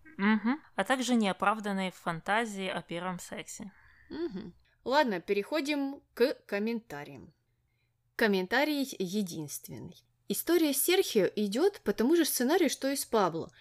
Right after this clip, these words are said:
Speaker 2: Какая все же Милли эгоистка, совершенно не думает о чужих чувствах. Ответ.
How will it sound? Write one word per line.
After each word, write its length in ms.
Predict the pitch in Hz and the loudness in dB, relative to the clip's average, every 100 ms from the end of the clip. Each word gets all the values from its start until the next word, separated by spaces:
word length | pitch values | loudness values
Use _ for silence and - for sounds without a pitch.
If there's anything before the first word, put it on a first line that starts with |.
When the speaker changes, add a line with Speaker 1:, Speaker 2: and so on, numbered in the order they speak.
| - | -6
Speaker 2:
Какая 340 | - - 415 427 | -6 2 4 4
все 180 | 285 | 2
же 100 | 233 | 4
Милли 300 | 226 240 202 | 4 6 4
эгоистка, 640 | 180 202 220 180 - - 143 | 4 4 4 0 -6 -10 -8
совершенно 600 | - 254 330 - 247 302 | 0 2 2 0 0 4
не 140 | 339 262 | 4 4
думает 360 | 233 196 165 | 2 2 0
о 40 | 165 | -4
чужих 340 | - 175 170 | -6 -6 -6
чувствах. 580 | - 170 - - - _ _ _ _ _ | -4 -4 -6 -14 -16 _ _ _ _ _
Ответ. 520 | 214 220 170 151 - | -2 0 -4 -4 -6